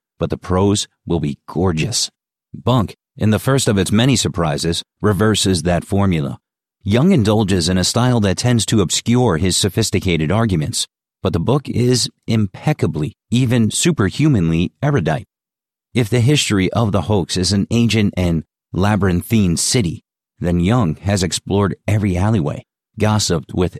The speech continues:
every fishwife, drunk in every bar in town. He has read countless books on fakes and frauds,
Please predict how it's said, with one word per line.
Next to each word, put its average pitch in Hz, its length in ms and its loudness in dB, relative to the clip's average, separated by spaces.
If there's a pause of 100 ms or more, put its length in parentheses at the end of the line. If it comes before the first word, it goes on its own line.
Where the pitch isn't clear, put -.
every 90 340 0
fishwife, 87 640 -2 (400)
drunk 98 400 0
in 85 280 0
every 107 240 2
bar 87 280 0
in 80 120 0
town. 80 360 -2 (540)
He 135 220 0
has 120 260 2
read 90 300 0
countless 98 480 0
books 90 360 -2
on 82 140 -2
fakes 95 500 -2
and 90 220 -2
frauds, 80 560 -4